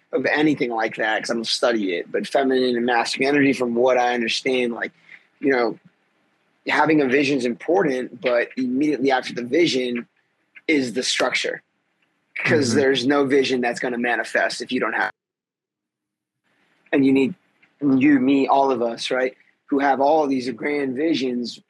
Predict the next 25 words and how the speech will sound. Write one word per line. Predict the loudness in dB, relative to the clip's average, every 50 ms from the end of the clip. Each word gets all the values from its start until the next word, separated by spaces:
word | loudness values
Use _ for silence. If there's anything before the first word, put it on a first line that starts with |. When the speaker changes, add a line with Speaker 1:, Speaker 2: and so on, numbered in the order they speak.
| _ _ -8
Speaker 1:
The | -2
reason | 0 0 0 0 0 0
why | 0 0 0 0 0 -2
I | -2
feel | -4 -8 -4 -2 -2 0
they | 0 -2 -2
don't | -2 -4 -6 -4 -4
get | -6 -6 -6 -2
done | 0 0 0 0 0 -2
or | -2 -4 -2 -2
they | -2 0
don't | 0 -2 -2 -4 -4
accelerate | -4 -2 0 2 2 4 4 4 2 2 0 -2
the | -6
process | -12 -2 0 2 2 2 2 -2 -6 -6 -6 -8 -10 -12 -8
is | -8 -8
because | -4 -4 -6 -6 -6
we | -8 -8 -2
lack | 0 0 0 0 -2 -2 -2
the | -4
ability | -2 0 0 2 2 2 0 -2 -2
to | -2 0 2
go | 2 2 2 0
from | -2 -4 -8
play | -8 -2 0 2 2 4 2 2 -2